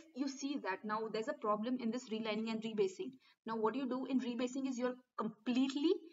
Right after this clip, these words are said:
replacing the denture base material. So there are chances that you can, like,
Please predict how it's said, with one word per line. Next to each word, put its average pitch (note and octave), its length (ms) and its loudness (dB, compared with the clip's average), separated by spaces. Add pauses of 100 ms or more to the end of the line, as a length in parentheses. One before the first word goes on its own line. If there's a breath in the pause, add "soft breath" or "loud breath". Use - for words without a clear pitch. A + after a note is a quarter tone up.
(260 loud breath)
replacing B3 560 0
the C4 80 2
denture G#3+ 320 2
base G#3 120 2
material. G3+ 380 -2
So A3+ 140 -2 (100)
there G#3 140 2
are C#4+ 80 2
chances B3+ 400 0
that A#3+ 120 0
you C4 80 -2
can, C4 240 2
like, B3+ 200 2